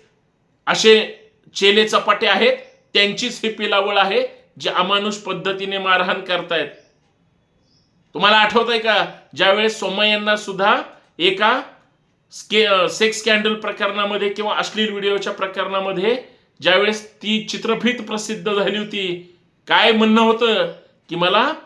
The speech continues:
मराठी महिलाच आवडतात. इतकी महाराष्ट्रातल्या महिलांची बदनामी होऊन सुद्धा आमची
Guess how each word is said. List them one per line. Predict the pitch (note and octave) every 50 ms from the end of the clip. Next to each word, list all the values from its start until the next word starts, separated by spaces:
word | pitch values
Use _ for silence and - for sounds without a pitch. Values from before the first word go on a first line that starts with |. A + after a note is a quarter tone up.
| - _ _ _ _ _
मराठी | C3 C#3 E3 F3+ G3 F#3+ F#3+ - A3
महिलाच | G#3+ G3+ F#3+ F#3+ F#3+ G#3+ G#3 G#3 G#3+
आवडतात. | G3 G3 G3 G3 G3 G#3+ G3+ F#3+ - - - - _ _
इतकी | D#3 F#3 G3+ - - - B3 C4
महाराष्ट्रातल्या | C4 C4 A3+ A#3+ A#3+ B3 A#3+ A#3+ - A#3+ A#3 - B3+ B3
महिलांची | A#3 A#3 A3 A3 A3 A3 A3 A3 A3 G#3+ - A3
बदनामी | A3 G#3+ G#3 F#3+ F#3 G#3+ G#3+ G#3 G#3+ A3 A3 G#3+ - - _ _ _ _ _ _
होऊन | _ E3+ G#3 A#3+ B3 A#3
सुद्धा | A#3 B3 A3 F3+ E3+ G#3+ G3 F#3+ F3 E3+ - - - _ _ _ _ _ _ _ _ _ _ _ _ _ _ _ _ _ _ _ _ _ -
आमची | C3+ D#3+ F3+ - - G#3+ A3+ A#3+ B3+